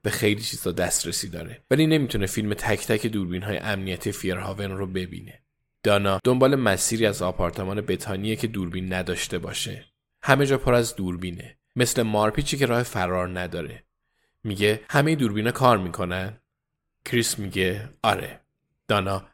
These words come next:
انگشتش رو روی نقشه می‌کشه. میگه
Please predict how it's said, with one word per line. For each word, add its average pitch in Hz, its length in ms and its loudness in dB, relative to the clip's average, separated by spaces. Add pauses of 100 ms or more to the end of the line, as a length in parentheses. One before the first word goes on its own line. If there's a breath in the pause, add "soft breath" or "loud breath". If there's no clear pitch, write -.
(120)
انگشتش 127 500 2
رو 113 200 -6
روی 113 140 0
نقشه 101 400 -2
می‌کشه. - 560 -12 (440)
میگه 135 320 2